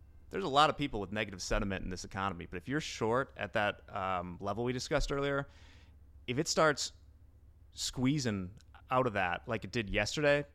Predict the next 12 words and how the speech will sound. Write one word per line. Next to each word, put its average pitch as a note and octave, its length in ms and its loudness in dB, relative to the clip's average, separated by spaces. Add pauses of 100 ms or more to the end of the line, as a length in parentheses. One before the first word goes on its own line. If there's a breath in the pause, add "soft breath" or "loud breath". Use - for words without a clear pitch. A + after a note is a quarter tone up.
(300)
for - 80 -4
a C3+ 80 4
little C3+ 160 2
bit, D3 240 4 (560 soft breath)
uh, G#2 420 0
you A2 160 -2
gotta F#3+ 160 6
be C#3+ 100 4
at A2 60 2
least G#2+ 200 0
worried F#2+ 720 2
that, G2 160 0